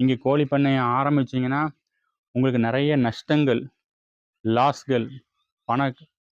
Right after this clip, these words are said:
விரயங்கள் எல்லாம் வந்து குறைக்கப்பட்டு விடும். நீங்க நஷ்டத்திலிருந்து நீங்க லாபம் அடையலாம். அதாவது முழு வீடியோவும் தயவு கூர்ந்து பாருங்க. என் சேனல்ல இருக்கிற அத்தனை வீடியோவும் நீங்க வந்து பாருங்கள்.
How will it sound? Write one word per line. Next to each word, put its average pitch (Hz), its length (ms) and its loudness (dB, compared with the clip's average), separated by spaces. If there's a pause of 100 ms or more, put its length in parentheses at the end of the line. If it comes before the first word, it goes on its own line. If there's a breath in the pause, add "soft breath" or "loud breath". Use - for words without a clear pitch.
(120)
விரயங்கள் 127 640 0
எல்லாம் 120 300 -2
வந்து 135 220 0 (640)
குறைக்கப்பட்டு 135 500 0
விடும். 139 280 0 (420)
நீங்க 120 180 2
நஷ்டத்திலிருந்து 143 640 0
நீங்க 147 180 2
லாபம் 139 360 2
அடையலாம். 110 380 -2 (720)
அதாவது 127 280 0
முழு 147 240 4
வீடியோவும் 156 320 2
தயவு 135 220 0
கூர்ந்து 135 240 0
பாருங்க. 135 320 -2
என் 131 240 -4
சேனல்ல 139 280 -2
இருக்கிற 127 200 -4
அத்தனை 143 300 -2
வீடியோவும் 135 340 0
நீங்க 117 120 -4
வந்து 117 160 -8
பாருங்கள். 107 380 -4